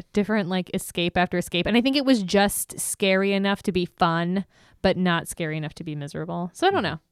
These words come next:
Speaker 1: It was
Speaker 2: Yeah.
Speaker 1: just, like, we watched it a lot. And I think my sister got it for me when I was in college. Again, I think I got the D V D. But anyway, um, yeah, so we just rewatched it.
Speaker 2: Yeah, watched it the other night. And I, I had always seen the video cassette in the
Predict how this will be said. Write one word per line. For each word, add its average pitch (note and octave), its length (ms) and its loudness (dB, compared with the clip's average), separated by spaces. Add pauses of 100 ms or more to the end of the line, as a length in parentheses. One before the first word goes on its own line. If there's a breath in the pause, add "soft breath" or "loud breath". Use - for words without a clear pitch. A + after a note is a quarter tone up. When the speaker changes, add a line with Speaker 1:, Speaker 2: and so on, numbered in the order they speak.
Speaker 1:
It A3 100 0
was B3+ 160 4
Speaker 2:
Yeah. - 60 -10
Speaker 1:
just, - 160 0
like, A#3 160 0
we C4+ 160 4
watched B3 320 2
it F3+ 240 0 (640)
a F3+ 160 2
lot. D#3 320 0
And - 100 -2
I F3+ 40 0
think G#3 120 -2
my A#3+ 120 0
sister F#3+ 400 -6 (200)
got D#3+ 260 -2
it - 140 -6
for F3 140 -4
me D#3 180 -2
when D3+ 140 -4
I D3 100 -8
was D3+ 140 -8
in C#3 100 -10
college. D3 680 -8
Again, D3+ 280 -10
I E3+ 40 -8
think E3+ 160 -10
I - 20 -20
got D#3 160 -8
the D#3 80 -10
D - 140 -14
V - 120 -14
D. - 260 -14 (100)
But F3+ 80 -10
anyway, E3 340 -8 (640 loud breath)
um, E3 500 0 (560)
yeah, A#3+ 200 2
so G3+ 140 -2
we G3 80 0
just B3 180 -2
rewatched F3+ 440 -4
it. D3+ 180 -4 (180)
Speaker 2:
Yeah, C3+ 180 -2 (200)
watched A2 240 -12
it G#2+ 40 -20
the A2+ 100 -6
other G#2+ 80 -4
night. A2 180 -2
And B2+ 200 0
I, B2 260 -2 (160)
I B2+ 140 -2
had A2 160 -2 (100)
always C#3+ 300 -2
seen C#3+ 840 -8
the A#2 120 -4
video G#2+ 500 -4
cassette G#2 560 -10
in F#2+ 200 -10
the F2+ 360 -8